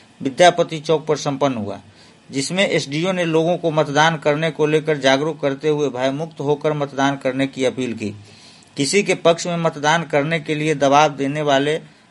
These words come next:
असामाजिक तत्वों की सूचना प्रशासन को देने के लिए कहा, ताकि उस समय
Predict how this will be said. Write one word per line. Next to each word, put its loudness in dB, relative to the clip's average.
असामाजिक 2
तत्वों -2
की -8
सूचना -4
प्रशासन 2
को -6
देने -2
के -6
लिए 0
कहा, -4
ताकि 2
उस -6
समय 0